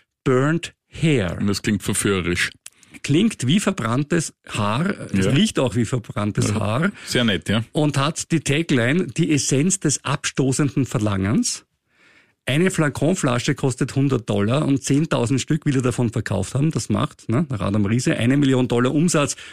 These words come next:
Speaker 1: Und die Kosten, nehme ich an, werden überschaubar sein. Dann würde ich hier Robert Kledorf als originalen Sitzpolster empfehlen. Dafür in der Soap Opera des Jahres, Musk und Twitter, Scheinehe mit Hindernissen, ist jetzt Ruhe eingekehrt. Elon Musk kauft, und das hat sich wirklich in der letzten Woche nicht verändert.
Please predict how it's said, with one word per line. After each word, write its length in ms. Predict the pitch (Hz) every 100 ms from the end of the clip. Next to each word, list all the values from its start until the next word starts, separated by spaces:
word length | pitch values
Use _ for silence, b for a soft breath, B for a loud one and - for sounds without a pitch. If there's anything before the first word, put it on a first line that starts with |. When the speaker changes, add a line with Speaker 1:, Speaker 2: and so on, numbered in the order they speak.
| B -
Speaker 1:
Und 200 | 139 139
die 80 |
Kosten, 380 | - 131 139 147
nehme 180 | 131 131
ich 140 | 131
an, 260 | 117 120 117
werden 340 | 104 104 117 b b _
überschaubar 640 | 123 117 120 - 107 104
sein. 360 | 107 101 95 101 -
Dann 320 | 131 185 131
würde 160 | 117 120
ich 300 | 175 - -
hier 440 | - 104 170 233 -
Robert 380 | 107 127 175 -
Kledorf 320 | 127 151 147
als 100 | 147
originalen 440 | 135 127 110 104
Sitzpolster 720 | 117 127 - - 95 - 95 78 _ -
empfehlen. 360 | 101 - - - _ _ B B B B B
Dafür 400 | - 165 180 262
in 80 | 240
der 80 | 196
Soap 240 | - 214
Opera 280 | 226 202 196
des 180 | 165 151
Jahres, 480 | 139 127 196 220 -
Musk 400 | 123 127 180 -
und 160 | 175 165
Twitter, 520 | 147 185 208 247 -
Scheinehe 540 | - - 139 190 156 156
mit 160 | 147
Hindernissen, 580 | - 190 175 175 - 180
ist 300 | - 156 -
jetzt 260 | 143 143 -
Ruhe 280 | 131 160 156
eingekehrt. 500 | 123 123 - 113 110
Elon 220 | 180 175
Musk 260 | 131 120 -
kauft, 380 | 104 151 -
und 100 | 147
das 80 | 139
hat 100 | 120
sich 180 | 127 -
wirklich 280 | 175 320 -
in 120 | 147
der 100 | 135
letzten 440 | 107 131 - 180
Woche 220 | 127 - 143
nicht 160 | 131
verändert. 480 | - - 95 85